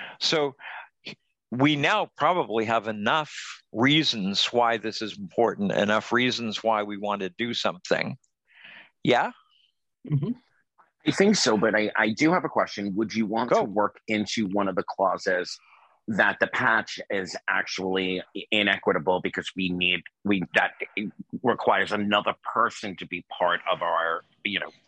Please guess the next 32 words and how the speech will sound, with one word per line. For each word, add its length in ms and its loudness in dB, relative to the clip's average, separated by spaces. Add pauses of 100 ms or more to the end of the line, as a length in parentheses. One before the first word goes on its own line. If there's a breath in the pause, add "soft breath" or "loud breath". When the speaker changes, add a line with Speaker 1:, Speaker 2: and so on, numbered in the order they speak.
(320)
Speaker 3:
our 220 2
journey 380 0
in 80 -4
the 80 -6
website 520 -4
and, 160 -4
or, 300 -2
Speaker 1:
No. 260 -6
Speaker 3:
or 280 0 (120)
applying 560 0
or 280 -4 (480)
Speaker 2:
Well, 220 4
Speaker 1:
I, 40 -2
Speaker 2:
and 80 -2
it, 140 -2
Speaker 1:
I, 120 0 (100)
Speaker 2:
to 100 -4
me, 180 4
Speaker 1:
I 40 0
Speaker 2:
that's 180 -2
Speaker 1:
pro- 100 0
Speaker 2:
violating 560 0
privacy. 720 -6 (480)
Speaker 1:
Right, 220 2
it 180 2
is, 340 0 (360 loud breath)
but 100 6
I 100 2
probably 480 0
wouldn't 300 2
add 220 2
it. 120 -2